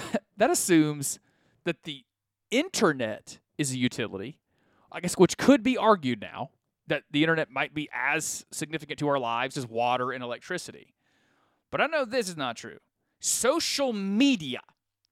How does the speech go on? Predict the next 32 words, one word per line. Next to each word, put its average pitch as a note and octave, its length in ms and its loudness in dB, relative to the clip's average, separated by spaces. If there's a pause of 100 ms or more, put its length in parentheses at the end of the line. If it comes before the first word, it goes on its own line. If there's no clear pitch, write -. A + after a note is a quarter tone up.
(680)
is F3+ 160 0
not G3+ 200 2
fundamental D#3+ 460 0
to B2 100 -12
life. - 360 -14 (440)
And E3+ 80 -4
social G3+ 320 6
media F#3 520 2
companies - 640 -8 (220)
can't F3+ 240 -4
be D3 80 0
treated C#3+ 300 -2
like C3+ 160 -2 (120)
water C3+ 360 4
and C#3 140 -2
electric A#2 420 -6
companies. - 480 -18
This, B2 140 -12 (140)
those D3 260 4
can't C3 220 -12
be A#2+ 80 -8
utilities. - 600 -14 (960)
Now, A2+ 80 -4
I C3+ 60 0
give D3+ 180 4
you G#3+ 140 6
all G#3 140 6
that A#2+ 200 -2 (1700)
just - 160 -2
to - 80 -6 (240)
really D3 320 2
ask B2+ 380 -2